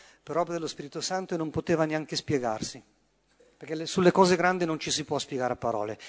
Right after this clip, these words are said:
deve contare sulla saggezza e sulla giustizia di Giuseppe.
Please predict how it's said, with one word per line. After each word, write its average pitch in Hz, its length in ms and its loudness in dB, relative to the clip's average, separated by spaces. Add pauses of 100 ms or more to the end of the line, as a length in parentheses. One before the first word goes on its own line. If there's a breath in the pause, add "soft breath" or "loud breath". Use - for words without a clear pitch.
(160 loud breath)
deve 143 280 -8
contare 175 680 0 (240 soft breath)
sulla 151 260 -6
saggezza 143 600 0
e 156 40 -2
sulla 147 240 -4
giustizia 135 540 -4
di 131 80 -12
Giuseppe. 110 500 -10